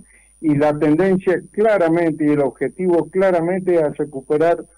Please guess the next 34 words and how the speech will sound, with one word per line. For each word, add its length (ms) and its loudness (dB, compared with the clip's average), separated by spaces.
la 100 -2
calidad 460 2
educativa 680 0
por 180 -2
la 100 0
cual 240 -2
se 140 -4
caracterizó 880 -2
nuestro 420 -4
país 340 0
durante, 680 -2
durante 440 -2
décadas, 680 0
este, 560 -2
y 160 -8
que 120 -2
hoy 160 2
día 320 0
se 120 -4
ve 260 -2
bastante 480 -6
deteriorado 720 0
en 100 -2
ese 220 -6
sentido, 420 0
y 20 4
bueno, 300 -2
que 200 -10
creemos 400 -6
que 140 -6
tiene 260 -4
que 120 0
haber 160 2
una, 340 -4